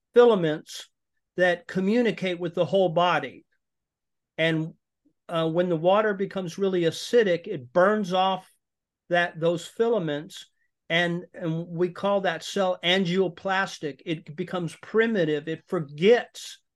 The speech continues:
it's connected, and it starts being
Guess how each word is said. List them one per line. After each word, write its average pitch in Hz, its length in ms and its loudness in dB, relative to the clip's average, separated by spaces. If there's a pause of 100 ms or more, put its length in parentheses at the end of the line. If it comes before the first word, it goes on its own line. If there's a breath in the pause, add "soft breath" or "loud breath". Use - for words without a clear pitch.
(460)
it's 170 200 -6
connected, 175 840 -2 (280)
and 170 120 -6
it 175 80 -6
starts 180 360 -4
being 175 460 -6